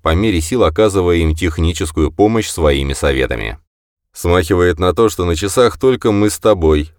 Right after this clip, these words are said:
похлопал он Кейна по боку. Тот завилял хвостом. «Ага,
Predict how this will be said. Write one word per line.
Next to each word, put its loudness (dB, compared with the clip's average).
похлопал -2
он 0
Кейна -2
по -2
боку. -6
Тот -2
завилял 2
хвостом. -4
«Ага, 4